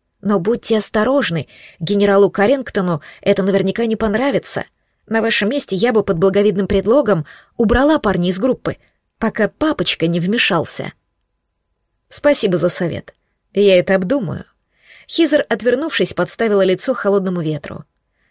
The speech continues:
Солнце, скатившись до края горизонта, зависло над ним мучительно красной каплей. Прозрачные облака, впитав этот тревожный цвет,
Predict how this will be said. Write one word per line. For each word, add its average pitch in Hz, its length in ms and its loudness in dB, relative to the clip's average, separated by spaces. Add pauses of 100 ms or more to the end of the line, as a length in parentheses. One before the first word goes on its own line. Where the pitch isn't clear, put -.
Солнце, 339 400 -2
скатившись 180 540 -2
до 180 120 2
края 196 260 0
горизонта, 170 680 -2 (400)
зависло 262 520 2
над 220 200 -2
ним 226 340 -4
мучительно 240 720 -2
красной 190 560 -4
каплей. - 640 -10 (580)
Прозрачные 208 640 2
облака, 208 380 0
впитав 220 480 -4
этот 214 300 -4
тревожный 175 500 0
цвет, 233 480 -4